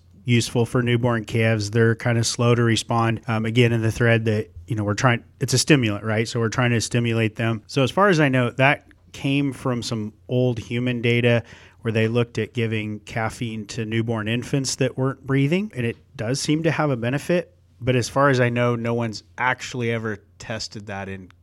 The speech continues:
calves. And so there, there are a few people out there that are proponents of it, and it's probably a,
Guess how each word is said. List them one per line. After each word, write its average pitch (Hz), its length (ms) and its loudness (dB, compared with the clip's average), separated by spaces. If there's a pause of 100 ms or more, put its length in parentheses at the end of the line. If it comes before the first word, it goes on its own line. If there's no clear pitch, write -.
(180)
calves. - 560 -10
And 107 140 -10
so 113 320 0
there, 113 320 -4
there 135 160 4
are 147 40 8
a 147 60 4
few 151 160 2
people 143 300 4
out 131 180 4
there 135 160 2
that 139 200 0 (180)
are 147 100 8
proponents 131 540 2
of 131 140 4
it, 135 100 4
and 131 100 0
it's 143 140 0
probably 135 540 6
a, 107 120 2